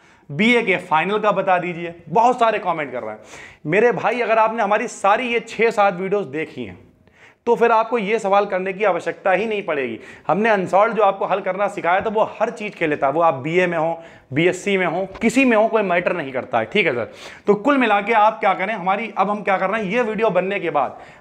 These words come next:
हमारे इसी चैनल पे एमजेपीआरयू नाम से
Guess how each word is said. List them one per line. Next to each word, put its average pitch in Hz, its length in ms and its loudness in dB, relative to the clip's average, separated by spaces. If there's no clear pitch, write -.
हमारे 208 340 2
इसी 233 260 -2
चैनल 214 240 0
पे 240 240 -4
एमजेपीआरयू 208 760 0
नाम 165 260 -4
से 208 220 -6